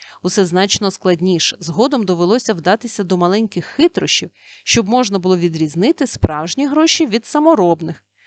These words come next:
Ось, наприклад, бачиш, це водяні знаки. Ти роздивишся їх тільки тоді, коли розглядатимеш грошову купюру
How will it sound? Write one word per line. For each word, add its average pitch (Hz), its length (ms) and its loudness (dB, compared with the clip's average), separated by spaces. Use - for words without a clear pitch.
Ось, - 180 0
наприклад, 175 460 0
бачиш, - 420 -2
це 277 260 2
водяні 247 460 0
знаки. 190 600 -2
Ти 226 140 4
роздивишся 208 600 2
їх 196 120 0
тільки 208 320 -2
тоді, 165 400 0
коли 214 240 0
розглядатимеш 175 840 0
грошову 180 540 0
купюру 262 540 2